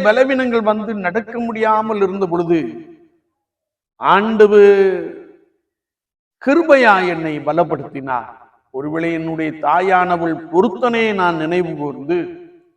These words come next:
"ஆண்டவரே, நீர் என்னை சுகப்படுத்தினால் நான் உம்முடைய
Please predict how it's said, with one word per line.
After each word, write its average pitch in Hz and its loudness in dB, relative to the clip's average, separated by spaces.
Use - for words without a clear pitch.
"ஆண்டவரே, 190 0
நீர் 240 0
என்னை 226 -2
சுகப்படுத்தினால் 208 2
நான் 196 2
உம்முடைய 185 -4